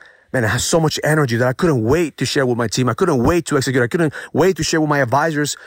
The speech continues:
to be able to see if they could punch any holes in it so I could create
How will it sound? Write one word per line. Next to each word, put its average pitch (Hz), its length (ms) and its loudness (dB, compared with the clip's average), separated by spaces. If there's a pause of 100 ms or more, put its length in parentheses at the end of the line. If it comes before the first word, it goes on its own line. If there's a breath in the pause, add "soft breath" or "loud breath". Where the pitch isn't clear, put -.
(200 loud breath)
to - 60 -2
be 151 60 2
able 156 140 2
to 143 100 -4
see 165 200 2
if 147 40 0
they 151 100 2
could - 140 -2
punch 165 220 -2
any 151 140 0
holes 190 380 2
in 123 120 -2
it 131 260 -4 (1600 soft breath)
so - 180 -4
I 98 40 -2
could 104 140 -6
create 110 460 -2